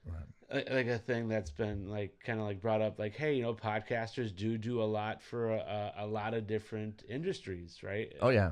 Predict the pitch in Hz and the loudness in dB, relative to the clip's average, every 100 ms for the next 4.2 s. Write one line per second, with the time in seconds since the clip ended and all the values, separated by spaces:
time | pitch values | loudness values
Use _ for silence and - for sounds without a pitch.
0 | 85 127 120 120 110 127 165 147 107 101 | 2 -2 0 -2 -2 -2 0 -2 -4 -6
1 | 98 101 - 110 104 104 101 98 104 101 | -6 -8 -8 -8 -6 -6 -6 -6 -8 -8
2 | 101 98 98 98 101 92 - - - - | -8 -8 -6 -6 -6 -8 -10 -14 -14 -16
3 | - - - 135 117 113 120 117 123 - | -20 -20 2 6 6 6 2 0 -4 -2
4 | 113 113 | -2 -2